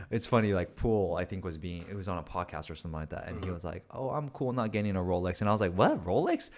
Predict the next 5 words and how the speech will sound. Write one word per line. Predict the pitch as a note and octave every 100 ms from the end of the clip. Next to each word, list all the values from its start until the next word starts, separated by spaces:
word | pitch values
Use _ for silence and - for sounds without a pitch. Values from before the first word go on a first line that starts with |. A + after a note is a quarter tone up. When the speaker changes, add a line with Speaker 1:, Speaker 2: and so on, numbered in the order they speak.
| -
Speaker 1:
Apparently, | G2+ D#3 G#3+ G3 E3+ D3+ -
Steph | - - C#3+ D3+
gave | A2 A2 A2 G2+ - - A2
Dre | F#2+ G2 G2+ G#2 G2+ -
and | F#2 E2